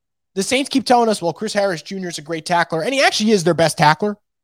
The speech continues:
in the secondary, which is sad. You know, I was,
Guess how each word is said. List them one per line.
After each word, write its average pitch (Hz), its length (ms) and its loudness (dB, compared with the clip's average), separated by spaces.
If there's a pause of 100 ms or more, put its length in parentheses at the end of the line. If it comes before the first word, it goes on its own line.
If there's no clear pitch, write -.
(380)
in 180 100 0
the 160 60 0
secondary, 196 420 0
which 160 160 -6
is - 260 -12
sad. 160 400 -4 (1700)
You 202 220 -8
know, 220 160 -2
I 196 100 0
was, 220 220 -2